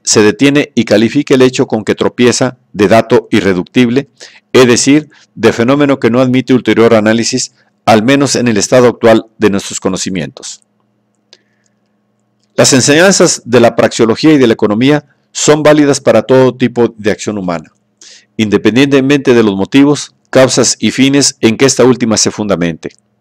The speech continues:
Los juicios finales de valor y los fines últimos de la acción humana son hechos dados para cualquier forma de investigación científica y no se prestan a ningún análisis ulterior.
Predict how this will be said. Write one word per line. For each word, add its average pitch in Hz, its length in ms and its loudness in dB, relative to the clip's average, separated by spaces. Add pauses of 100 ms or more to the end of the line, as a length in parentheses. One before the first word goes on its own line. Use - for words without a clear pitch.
(760)
Los - 180 -4
juicios 151 320 2
finales 139 360 2
de 117 60 4
valor 123 400 2 (260)
y 113 120 -4
los 101 160 -2
fines 143 360 0
últimos 110 400 0
de 95 80 2
la 92 80 0
acción 135 220 -2
humana 135 380 0 (260)
son 160 280 -2
hechos 160 260 -2
dados 147 280 2
para 113 220 0
cualquier 117 360 0
forma 131 280 0
de 120 80 0
investigación 110 580 -2
científica 127 640 -4 (360)
y 127 100 2
no 175 100 0
se 175 140 0
prestan 160 520 0
a 113 100 0
ningún 113 280 -2
análisis 113 480 -2
ulterior. 90 420 -2